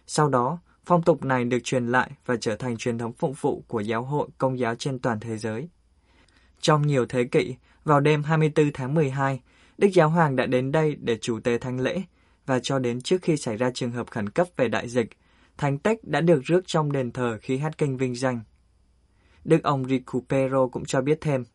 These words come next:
"Kể từ năm ngoái, chúng tôi đã quyết định trưng bày thánh tích một lần nữa, được nâng cao để có thể được tôn kính vào đêm Giáng sinh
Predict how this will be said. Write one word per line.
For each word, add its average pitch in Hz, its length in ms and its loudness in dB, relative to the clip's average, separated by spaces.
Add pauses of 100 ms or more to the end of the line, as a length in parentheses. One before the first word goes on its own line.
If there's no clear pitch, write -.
(460)
"Kể 123 180 6
từ 131 120 4
năm 143 200 2
ngoái, 139 300 0 (260)
chúng 135 240 -2
tôi 147 220 4
đã 139 120 0
quyết 190 160 -2
định 180 240 -2
trưng 151 240 0
bày 127 140 2
thánh 123 220 -6
tích - 220 -6
một 139 200 0
lần 117 220 0
nữa, 165 260 -4 (460)
được 151 180 4
nâng 156 240 2
cao 147 320 0 (100)
để 127 160 0
có 135 140 0
thể 151 180 -2
được 120 220 -4
tôn 147 200 2
kính 139 280 -2
vào 147 140 0
đêm 131 200 -2
Giáng 123 180 -2
sinh 147 260 -2